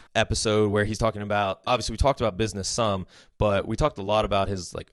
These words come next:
upbringing and personal life, and then also about his time as a professional hockey player. And it was cool. Like, like, it's always fun. I've had a few of these interviews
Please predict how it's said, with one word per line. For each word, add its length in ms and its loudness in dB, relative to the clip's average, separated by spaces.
upbringing 500 -2
and 80 -6
personal 380 -2
life, 320 -2
and 120 -6
then 220 -4
also 340 -4
about 340 0
his 460 -4
time 300 -2
as 120 -6
a 40 -12
professional 380 -8
hockey 300 -4
player. 300 0
And 80 0
it 40 2
was 100 -4
cool. 200 0
Like, 300 2
like, 180 -2
it's 100 -2
always 180 2
fun. 260 0
I've 100 2
had 140 6
a 40 -4
few 200 -2
of 60 -2
these 200 -2
interviews 400 -2